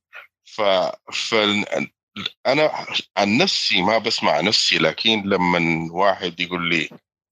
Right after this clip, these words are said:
"أنت تكرر الكلمة كذا أو تكرر الجملة كذا أو كثيرًا ما تقول كذا"، هنا الوقت اللي أنا بنظر لنفسي كأني بنظر في مرآة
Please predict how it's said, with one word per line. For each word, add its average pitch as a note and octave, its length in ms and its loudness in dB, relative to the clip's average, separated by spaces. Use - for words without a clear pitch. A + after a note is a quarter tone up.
"أنت G2+ 300 2
تكرر E2+ 460 0
الكلمة E2 460 -2
كذا E2 220 2
أو F#2 80 4
تكرر E2+ 340 -4
الجملة E2+ 300 0
كذا E2 180 0
أو F#2+ 200 0
كثيرًا F2+ 480 0
ما D#2+ 200 0
تقول E2 480 -6
كذا"، F2+ 280 2
هنا B2 320 2
الوقت F2+ 500 0
اللي D#2 160 -2
أنا F2+ 220 0
بنظر F#2+ 440 0
لنفسي F2+ 340 0
كأني F#2+ 220 2
بنظر F2 280 -2
في - 160 -2
مرآة E2+ 380 2